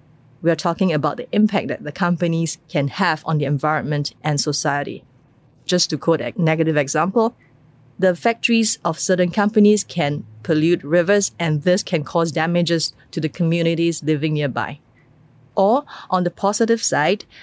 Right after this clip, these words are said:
this company can also set up more plants and employ additional people, and therefore improve the communities that they serve. So this is what we refer to when we are talking about negative or positive impact. It is really about the company's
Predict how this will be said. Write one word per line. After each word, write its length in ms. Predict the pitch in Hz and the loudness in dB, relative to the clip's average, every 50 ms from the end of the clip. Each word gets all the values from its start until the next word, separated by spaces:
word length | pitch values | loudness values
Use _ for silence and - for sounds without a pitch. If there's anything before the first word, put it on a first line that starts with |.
| - - | -20 -12
this 240 | - 165 208 226 240 | -4 0 0 0 0
company 480 | - - 208 196 196 - 190 185 185 185 | 2 2 2 2 4 4 2 2 2 2
can 240 | - - 165 160 123 | 0 -2 -2 0 2
also 300 | 147 170 160 - 175 170 | 2 2 2 0 -2 -2
set 280 | 175 - 180 160 160 | 0 0 0 0 0
up 120 | 170 - 160 | 0 -2 0
more 240 | 160 170 190 208 | 0 2 2 2
plants 420 | - - - 165 147 143 151 - - - | 0 0 0 0 0 0 -2 -4 -6 -6
and 120 | - 165 | -4 -2
employ 380 | 160 151 147 - - 160 165 165 | -2 -2 -2 0 0 0 0 0
additional 520 | - 143 139 - 160 151 - - 156 156 147 | 0 -4 -4 -4 -4 -4 -2 -2 -2 -4 -4
people, 480 | - - 160 147 139 - 131 - - _ _ _ - _ _ _ - | -6 -8 -8 -8 -6 -6 -8 -8 -8 _ _ _ -20 _ _ _ -4
and 200 | - 156 151 143 | -2 0 2 2
therefore 360 | 156 160 170 - 180 165 156 | 2 0 2 2 0 0 2
improve 520 | 165 160 151 - - 202 185 180 185 - - - - - | 0 -2 -2 -2 2 4 4 4 2 0 -10 -20 -14 -4
the 100 | - 208 | -4 -4
communities 760 | - - - 165 160 165 165 165 165 160 160 165 165 160 - | -2 0 0 2 2 2 2 2 0 0 0 0 -2 -2 0
that 220 | 143 156 - - | 0 -2 -2 0
they 100 | - 147 | -4 -4
serve. 440 | 147 - - - 139 120 127 - - _ _ _ _ _ _ _ _ _ _ _ _ _ - - | -4 -2 0 0 0 0 -2 -6 -14 _ _ _ _ _ _ _ _ _ _ _ _ _ -20 -12
So 160 | - - 175 160 | -4 0 0 0
this 220 | 143 165 185 190 | 2 0 0 -2
is 160 | 175 170 156 | -2 -4 -2
what 180 | 139 156 165 135 | -2 0 0 0
we 120 | 160 156 | 0 0
refer 340 | 147 156 156 - - 202 202 | 0 0 -2 0 0 -2 -2
to 220 | 196 - 196 196 | 0 2 2 4
when 140 | 180 165 151 | 4 2 2
we 60 | 151 | 2
are 60 | 160 151 | 0 -2
talking 380 | - 156 147 147 - 170 156 | 0 -2 -4 -2 -2 -2 -2
about 260 | 143 131 - 143 - | -2 -2 -2 -4 -2
negative 500 | - 147 143 147 147 160 - 170 170 - - | -2 -2 -2 -2 -4 -4 -4 -4 -4 -2 -4
or 100 | 151 151 | -4 -4
positive 500 | - - 156 139 143 - 147 147 139 - - | -4 -4 -4 -4 -2 -2 -2 -4 -4 -6 -4
impact. 440 | - 156 151 - - - - - - _ _ _ _ _ _ _ _ _ _ _ _ - | -6 -6 -6 -6 -8 -10 -12 -14 -20 _ _ _ _ _ _ _ _ _ _ _ _ -4
It 120 | - 170 160 | 0 2 2
is 200 | 165 160 - 143 | 2 2 2 4
really 260 | 160 170 165 180 185 | 4 4 6 6 4
about 240 | 170 147 151 147 - | 4 4 0 -2 -2
the 80 | 156 | -4
company's 640 | 147 - 151 151 160 147 175 160 156 160 156 151 - | -6 -4 -2 -2 -2 -2 -2 -2 -2 -2 -2 -4 -6